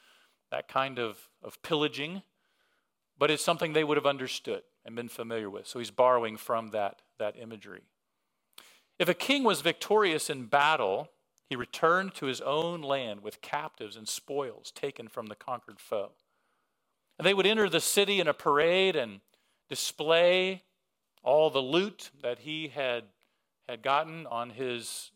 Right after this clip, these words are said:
excursion, as well as the captives he had taken, and parade them in front of his people, reveling in the victory.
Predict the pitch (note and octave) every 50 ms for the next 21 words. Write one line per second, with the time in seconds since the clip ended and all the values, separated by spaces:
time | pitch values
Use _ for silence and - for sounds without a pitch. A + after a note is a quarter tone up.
0 | _ - G#2+ - - - - D3+ D3 D3+ C3+ C3+ C#3+ C#3+ C#3 C3 A#2+ A#2 A2+ A#2
1 | A#2 B2+ B2+ B2 C3 C3 B2 D#3+ D#3 - - G#3+ A#3 A#3 - - A#2+ G#2 - -
2 | C3 A#2 A#2 - - - E3 D#3 - - A2 G2+ G2+ G#2 _ - - C3+ C3 C#3
3 | D3+ D#3+ E3+ C#3+ A#2 A2+ G#2+ G#2 G#2 G#2 - - - B2+ B2+ B2 - C3 A2 G#2+
4 | - _ _ _ _ _ _ _ - C#3+ - - - - E3 D3+ - - A#2 A2
5 | A2 B2 D3+ F3+ E3+ G3 F#3+ F#3 F3 E3 E3 D#3+ D3+ C#3 A#2+ A2+ D3+ E3 - -
6 | C3 B2 A#2 A2 G2+